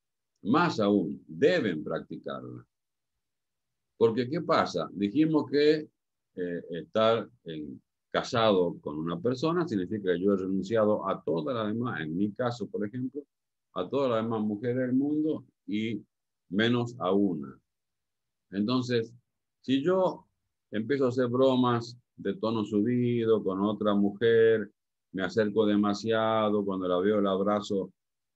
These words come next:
eh, la abrazo de más, y eso empieza a atentar contra la castidad.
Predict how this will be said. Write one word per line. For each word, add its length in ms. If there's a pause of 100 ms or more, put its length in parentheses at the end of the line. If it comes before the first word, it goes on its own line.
eh, 320
la 140
abrazo 360
de 120
más, 680 (600)
y 160
eso 420
empieza 640
a 140
atentar 580
contra 240
la 140
castidad. 500